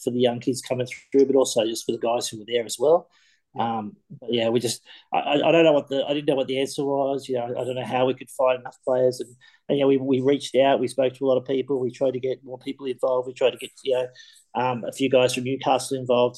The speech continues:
Speaker 1: to, you know, come down and, you know, help out, maybe coach and stuff and, and, and be involved. But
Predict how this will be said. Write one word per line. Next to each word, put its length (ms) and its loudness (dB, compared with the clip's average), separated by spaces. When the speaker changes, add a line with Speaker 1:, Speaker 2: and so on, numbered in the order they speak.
Speaker 1:
to, 60 -14
you 100 -8
know, 120 -6
come 200 -4
down 200 0
and, 140 -8
you 100 -4
know, 80 -4
help 240 2
out, 180 2
maybe 220 0
coach 380 0
and 60 -16
stuff 420 -2
and, 180 0
and, 320 -4
and 200 -4
be 140 4
involved. 420 4
But 200 0